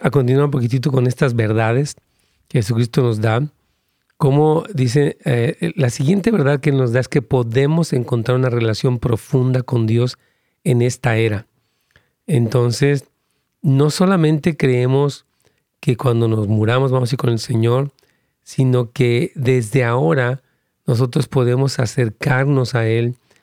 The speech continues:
y entregarle nuestro dolor, nuestra vergüenza, nuestro miedo, ¿verdad? Estamos llamados a participar, hermanos, en esta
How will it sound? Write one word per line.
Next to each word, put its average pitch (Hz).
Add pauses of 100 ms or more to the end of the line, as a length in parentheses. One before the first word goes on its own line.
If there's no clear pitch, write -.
(180)
y 139
entregarle 123
nuestro 127
dolor, 117
nuestra 120
vergüenza, 120
nuestro 120
miedo, 127 (500)
¿verdad? 123 (400)
Estamos 165
llamados 160
a 147
participar, 127
hermanos, 123
en 117
esta 120